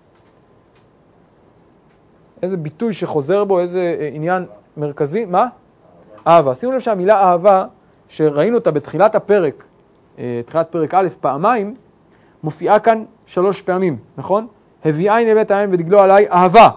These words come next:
שמחוני בעשישות, רפדוני בתפוחים, כי חולת אהבה אני. השבעתי אתכם בנות ירושלים", וכולי, "אם תראו ות-, אם תראו את האהבה". שלוש פעמים נזכרת כאן האהבה,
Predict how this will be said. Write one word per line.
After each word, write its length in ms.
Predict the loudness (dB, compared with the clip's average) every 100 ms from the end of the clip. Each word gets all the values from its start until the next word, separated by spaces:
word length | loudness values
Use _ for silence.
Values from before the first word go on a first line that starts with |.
| -4 _ _ _ _ _ _
שמחוני 460 | -6 -4 -2 -2 2
בעשישות, 600 | 2 2 -2 0 2 2
רפדוני 400 | -4 -4 -6 -2
בתפוחים, 480 | -2 -4 -8 -6 -6
כי 80 | -4
חולת 420 | 2 4 2 0
אהבה 540 | 4 4 6 6 6
אני. 200 | 2 -4 -14 _ _ _ _ _ _ _ _ _ _ -6
השבעתי 300 | 4 6 6
אתכם 120 | 0
בנות 180 | 0 0
ירושלים", 420 | 0 0 0 -2 -14 _ _ -20
וכולי, 360 | -8 -2 0 0
"אם 80 | 0
תראו 200 | 2 2
ות-, 120 | -2
אם 240 | -6 -8 -4
תראו 280 | -2 -2 -4
את 120 | -6 -4
האהבה". 480 | -4 -2 -4 -2 -2
שלוש 240 | -2 -4
פעמים 200 | -4 -8
נזכרת 280 | -6 -6 -6
כאן 160 | -6 -8
האהבה, 520 | -8 -8 -4 -2